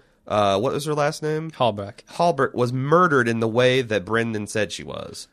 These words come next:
Speaker 1: There's no
Speaker 2: Yeah.
Speaker 1: way.
Speaker 2: Uh, a hundred percent guaranteed couldn't have happened. I mean, the, the lack of blood alone is
Speaker 1: You, you look at that garage where she was murdered in. Like,
Speaker 2: Well,
Speaker 1: what
Speaker 2: he's
Speaker 1: a
Speaker 2: telling
Speaker 1: fucking
Speaker 2: it like it was in the bedroom, right? Like,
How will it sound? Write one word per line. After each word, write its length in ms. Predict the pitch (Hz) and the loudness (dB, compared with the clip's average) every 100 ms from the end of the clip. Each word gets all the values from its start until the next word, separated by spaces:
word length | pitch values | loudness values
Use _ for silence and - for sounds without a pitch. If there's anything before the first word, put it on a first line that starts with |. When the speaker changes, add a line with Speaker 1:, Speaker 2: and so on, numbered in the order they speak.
| - | -6
Speaker 1:
There's 180 | 123 | -4
no 280 | 127 135 202 | -4 2 4
Speaker 2:
Yeah. 40 | 139 | 4
Speaker 1:
way. 320 | 107 80 - | 2 -2 0
Speaker 2:
Uh, 120 | 151 - | 0 0
a 160 | 170 139 | -2 0
hundred 240 | 175 156 | -2 -2
percent 460 | 151 156 139 120 127 | -4 -2 -4 -4 0
guaranteed 460 | 127 120 - 113 | 0 0 -2 -6
couldn't 220 | - 113 | -4 -4
have 80 | 104 | -4
happened. 380 | 110 98 101 101 | -6 -8 -10 -10
I 40 | |
mean, 200 | 131 131 | -4 -2
the, 180 | 123 123 - _ | -2 -4 -8 _
the 320 | 139 131 123 110 113 | -6 -2 -2 -6 -8
lack 320 | 139 139 123 | 0 2 2
of 80 | 131 | -2
blood 180 | 117 113 | -2 -2
alone 460 | 107 101 95 95 101 | -2 -6 -8 -10 -10
is 480 | 113 101 95 - - _ _ | -10 -10 -12 -14 -14 _ _
Speaker 1:
You, 180 | 131 170 | -6 -4
you 300 | 196 185 196 | -2 -2 0
look 160 | 202 240 | 0 0
at 60 | 208 | 4
that 180 | 208 202 | 4 4
garage 460 | 175 180 165 139 | 2 6 8 6
where 80 | 113 | 2
she 160 | 107 151 | -4 -2
was 160 | 120 92 | -4 -2
murdered 400 | 101 113 139 156 | 0 2 2 0
in. 400 | 165 175 185 190 _ _ _ _ _ _ | -2 -2 -6 -10 _ _ _ _ _ _
Like, 240 | 123 143 | 2 6
Speaker 2:
Well, 140 | 175 165 | 8 6
Speaker 1:
what 140 | 180 | 6
Speaker 2:
he's 120 | 143 | 4
Speaker 1:
a 20 | - | 6
Speaker 2:
telling 340 | - 160 143 | 6 6 4
Speaker 1:
fucking 100 | 127 | 2
Speaker 2:
it 40 | |
like 220 | 123 120 127 | 2 2 2
it 40 | |
was 140 | 120 | -4
in 80 | 117 | -4
the 60 | 107 | -6
bedroom, 500 | 110 104 92 92 101 | -6 -6 -12 -14 -8
right? 240 | 110 127 | -6 -6
Like, 300 | 123 110 - | -6 -6 -8